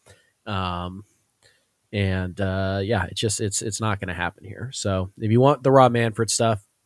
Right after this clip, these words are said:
there, again, there's no shortage of places to find it. Um, YouTube <laughs> would be a great, uh, spot.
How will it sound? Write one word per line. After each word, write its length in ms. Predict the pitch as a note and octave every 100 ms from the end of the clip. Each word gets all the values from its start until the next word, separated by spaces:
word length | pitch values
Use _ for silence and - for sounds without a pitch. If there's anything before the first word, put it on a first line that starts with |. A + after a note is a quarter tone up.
| _ _ -
there, 120 | A2
again, 220 | G#2 G2
there's 220 | F#2+ F#2
no 640 | G#2+ A#2 A#2+ A#2+ A#2+ A#2 A2+
shortage 480 | - A2+ G#2+ G#2 G2+
of 80 |
places 340 | - G2+ F2+ F#2
to 80 | G#2
find 300 | G#2 G2+ G2+
it. 160 | G2+ - _ _ _ _ -
Um, 640 | G#2 G2 F#2 F#2 F#2 G2+ G#2+ _ _ _ _ _ _ _ _ - _
YouTube 480 | G#2+ A2 G#2+ G#2+ G2 - -
<laughs> 180 | E3 -
would 160 | C3
be 100 | A2+
a 40 | A2+
great, 260 | A2 A2 - _
uh, 200 | A#2 G#2+
spot. 420 | G#2 - A2+ A2